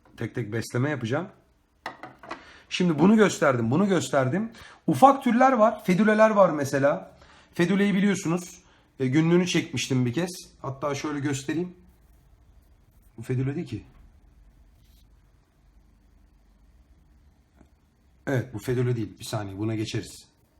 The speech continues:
Ben niye bunları buraya koydum ki o zaman? Her neyse.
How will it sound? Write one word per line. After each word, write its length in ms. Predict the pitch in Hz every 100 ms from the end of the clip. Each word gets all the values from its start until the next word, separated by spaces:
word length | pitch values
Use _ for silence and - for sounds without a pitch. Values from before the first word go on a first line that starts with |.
| _ _ _ _
Ben 180 | 107 113
niye 260 | 117 139 139
bunları 400 | 117 107 101 - _ 117 -
buraya 220 | 98 98
koydum 360 | 90 101 151 -
ki 80 |
o 40 | 98
zaman? 240 | 92 90 - - - - -
Her 300 | 135 135 113
neyse. 400 | 98 - 151